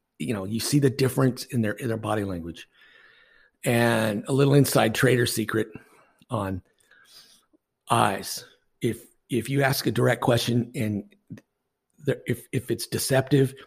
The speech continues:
you will get eyes that will go down and to the right or down and to the left, usually down and to the right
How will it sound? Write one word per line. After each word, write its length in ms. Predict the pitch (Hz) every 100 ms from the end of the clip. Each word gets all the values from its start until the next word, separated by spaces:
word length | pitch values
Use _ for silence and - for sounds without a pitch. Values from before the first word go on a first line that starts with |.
| _ - _
you 140 | 127
will 100 | 120
get 240 | 113 117 -
eyes 300 | 104 113 107
that 60 |
will 100 | 120
go 140 | 107 101
down 300 | 110 113 113
and 80 | 104
to 60 |
the 100 | 120
right 300 | 101 104 104 -
or 60 |
down 260 | 104 107 101
and 100 | 101
to 60 | 110
the 100 | 95
left, 300 | 92 90 -
usually 260 | 131 131 127
down 260 | 117 123
and 80 | 117
to 60 | 113
the 100 | 107
right 300 | 104 101